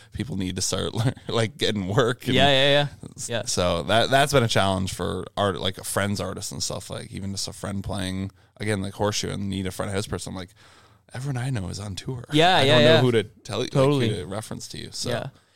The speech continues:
Speaker 2: So peop-, the, for the people listening, I mean, it, there are, uh,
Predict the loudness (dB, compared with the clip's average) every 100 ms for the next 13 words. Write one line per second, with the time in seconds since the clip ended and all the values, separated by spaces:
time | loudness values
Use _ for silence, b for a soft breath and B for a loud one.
0 | b b b b b b _ _ -4 4
1 | 4 4 2 0 2 4 6 6 6 6
2 | 4 2 2 2 4 4 0 -4 -4 -4
3 | -4 -8 -2 0 0 -2 -2 -2 -2 -2
4 | -4 -6 -8